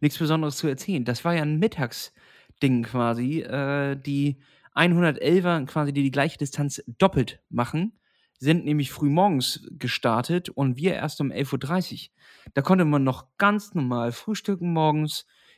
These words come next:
Ich konnte schön mich ma-, Mari-, Maniküre, Pediküre, alles, was so noch am Morgen reingeht. Äh, und, äh, ansonsten einfach warten. Wir haben dann um zehn schön im Porto Colom im Café gesessen. Da gab's noch mal, äh,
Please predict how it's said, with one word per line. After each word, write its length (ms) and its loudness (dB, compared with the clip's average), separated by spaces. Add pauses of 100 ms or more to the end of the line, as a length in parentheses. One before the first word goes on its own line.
Ich 140 -8
konnte 460 2
schön 340 2
mich 300 -6 (340)
ma-, 240 4
Mari-, 400 4
Maniküre, 800 2
Pediküre, 640 2
alles, 260 0
was 160 2
so 120 4
noch 220 2
am 140 -2
Morgen 260 6
reingeht. 560 2 (320)
Äh, 400 6
und, 380 2
äh, 160 0
ansonsten 760 0 (420)
einfach 360 0
warten. 500 0 (140)
Wir 160 2
haben 120 0
dann 200 0
um 160 -6
zehn 400 2 (320)
schön 300 4
im 100 -2
Porto 240 0
Colom 280 2
im 80 0
Café 300 -2
gesessen. 300 -4
Da 60 -4
gab's 200 0
noch 80 0
mal, 260 -2
äh, 120 -10